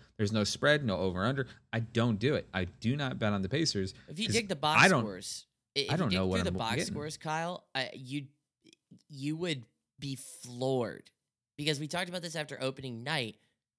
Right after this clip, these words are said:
Speaker 2: The constant theme of Pacers go up significant double digits
Speaker 1: Mm-hmm.
Speaker 2: and just let the lead go away. Th-, this team has a complacency issue,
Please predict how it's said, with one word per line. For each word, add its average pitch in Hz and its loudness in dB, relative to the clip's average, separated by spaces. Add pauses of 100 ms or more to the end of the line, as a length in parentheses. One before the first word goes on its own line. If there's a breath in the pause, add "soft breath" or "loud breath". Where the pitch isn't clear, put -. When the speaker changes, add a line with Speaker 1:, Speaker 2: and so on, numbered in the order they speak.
(600)
Speaker 2:
The - -4
constant 147 0
theme 143 0
of 107 -8
Pacers 131 -4
go 120 -2
up 113 -4 (960)
significant 131 -2
double 123 0
digits - -8 (680)
Speaker 1:
Mm-hmm. 98 -6
Speaker 2:
and 135 0
just 127 0
let 123 2
the 139 2
lead 123 -4
go 117 -2
away. 104 -4 (300 soft breath)
Th-, 151 0
this 151 -2
team 190 0
has 196 2
a 156 -4
complacency 131 -4
issue, 190 -4